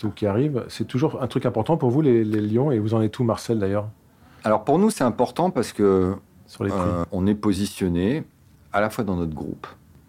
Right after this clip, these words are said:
Speaker 2: et à la fois dans le marché comme une agence créative. Et on a toujours investi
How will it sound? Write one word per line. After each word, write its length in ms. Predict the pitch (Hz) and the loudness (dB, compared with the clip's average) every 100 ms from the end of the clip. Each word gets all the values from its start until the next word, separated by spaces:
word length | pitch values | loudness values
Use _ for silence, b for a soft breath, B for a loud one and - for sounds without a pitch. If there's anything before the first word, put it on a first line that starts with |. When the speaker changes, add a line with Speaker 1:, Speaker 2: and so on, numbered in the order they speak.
| - | -16
Speaker 2:
et 60 | - | -6
à 20 | |
la 140 | 87 90 | -4 -4
fois 240 | - 107 | -6 -8
dans 100 | 92 | -6
le 60 | 87 | -4
marché 500 | 87 87 - 92 131 - b b b b - | -4 -4 -6 -6 -8 -16 b b b b -10
comme 260 | - 101 104 | 0 2 2
une 140 | 90 | 0
agence 560 | 87 82 110 - - - - | -2 -2 -6 -6 -18 -20 -10
créative. 520 | 143 98 - 71 - - - | -4 -4 -6 -16 -16 -20 -10
Et 180 | 78 80 - - | -6 -6 -8 -16
on 140 | - 80 | -6 -4
a 100 | 95 | -4
toujours 520 | - 87 87 110 - - | -6 -8 -4 -4 -8 -4
investi 640 | 104 98 92 - - 104 | -2 -2 -4 -8 -6 -6